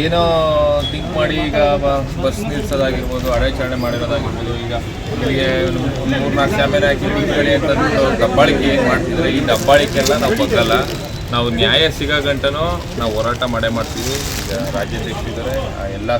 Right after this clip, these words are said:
ಸಂಘಟನೆಯವರು ಸೇರ್ಕೊತಾ ಇದ್ದೀವಿ. ರಾಜ್ಯಾದ್ಯಂತ ಇದೊಂದು ಸುದ್ದಿ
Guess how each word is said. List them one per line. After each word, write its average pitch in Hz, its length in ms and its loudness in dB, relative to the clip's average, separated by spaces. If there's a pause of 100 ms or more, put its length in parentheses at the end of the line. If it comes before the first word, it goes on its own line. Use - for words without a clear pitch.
ಸಂಘಟನೆಯವರು 113 680 -6
ಸೇರ್ಕೊತಾ 117 420 -4
ಇದ್ದೀವಿ. 123 280 -6 (160)
ರಾಜ್ಯಾದ್ಯಂತ 143 680 -2 (120)
ಇದೊಂದು 120 380 -2
ಸುದ್ದಿ 123 240 -2